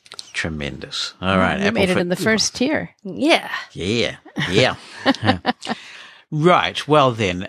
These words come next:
Speaker 1: uh, we shall move on to the final, uh, series of items, and they are iPhone related.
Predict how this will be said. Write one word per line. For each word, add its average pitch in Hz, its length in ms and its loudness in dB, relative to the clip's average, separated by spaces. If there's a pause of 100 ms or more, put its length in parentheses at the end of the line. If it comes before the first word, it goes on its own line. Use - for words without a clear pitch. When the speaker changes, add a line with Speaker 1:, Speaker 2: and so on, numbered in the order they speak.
(140)
Speaker 1:
uh, - 120 -8
we 156 280 2
shall 139 200 0
move 143 280 2
on 123 300 2
to 110 520 -2
the 104 220 0
final, 107 720 0
uh, 92 100 2
series 113 320 -2
of 98 100 -4
items, 101 300 -2
and 95 100 -6
they 95 140 0
are 87 180 0
iPhone 104 680 0
related. 113 680 -2